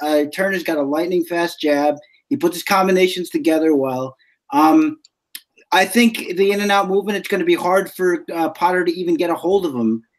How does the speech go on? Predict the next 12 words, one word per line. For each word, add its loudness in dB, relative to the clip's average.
If -4
he 0
does, 2
that 0
might 4
be -2
an 2
issue, -2
but, -4
you 8
know, 6
I, 2